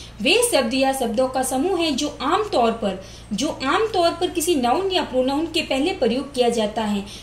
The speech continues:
जो आम तौर पर किसी noun या फिर प्रो-, pronoun के पहले प्रयोग किया जाता है। और वह प्रीपोजिशन उस noun या pronoun का संबंध,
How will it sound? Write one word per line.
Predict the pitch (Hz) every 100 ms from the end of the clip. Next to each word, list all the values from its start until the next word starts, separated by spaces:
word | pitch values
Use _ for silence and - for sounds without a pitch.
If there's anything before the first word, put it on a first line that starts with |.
| -
जो | 247
आम | 269 269 262 370
तौर | 359 294 294
पर | 320
किसी | 277 302 349
noun | 240 233 339
या | 330 269
फिर | 262
प्रो-, | - 254 240 - -
pronoun | 254 254 285 302
के | 311
पहले | 311 262 302 440 466 - -
प्रयोग | 262 302 -
किया | 254 247
जाता | 226 208 233
है। | 220 202 - - -
और | 330
वह | 349 403
प्रीपोजिशन | 403 359 427 370 285 311 - 381
उस | - 381 -
noun | 226 240 381 415
या |
pronoun | 381 269 269 302 302
का | 302
संबंध, | 277 269 247 208 -